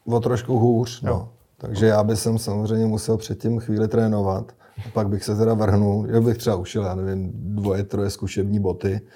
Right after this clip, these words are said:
Speaker 2: Mhm.
Speaker 1: a pak bych se s velkým jako sevřením vrhnul teda na finální boty. Ale to už by mohla být zdravá zase, že jo. <laughs>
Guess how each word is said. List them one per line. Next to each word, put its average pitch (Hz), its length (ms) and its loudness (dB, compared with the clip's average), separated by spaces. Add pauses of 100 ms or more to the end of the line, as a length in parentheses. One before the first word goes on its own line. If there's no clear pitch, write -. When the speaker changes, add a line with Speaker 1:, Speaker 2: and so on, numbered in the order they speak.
(140)
Speaker 2:
Mhm. 120 240 -4
Speaker 1:
a - 100 -10
pak 101 200 0
bych 95 180 -4
se 104 120 -4
s 98 140 -2
velkým 95 420 -2
jako 95 380 -4
sevřením 98 680 -2 (800)
vrhnul 92 500 -2
teda 98 240 -2
na 92 280 -4
finální 98 500 -4
boty. 98 460 -4 (220)
Ale 107 200 2
to - 120 -8
už 90 120 -4
by 104 120 0
mohla 95 260 -2
být 101 140 -2
zdravá 92 480 -2
zase, 90 320 -6
že 90 120 -4
jo. 87 60 -4 (520)
<laughs> - 100 2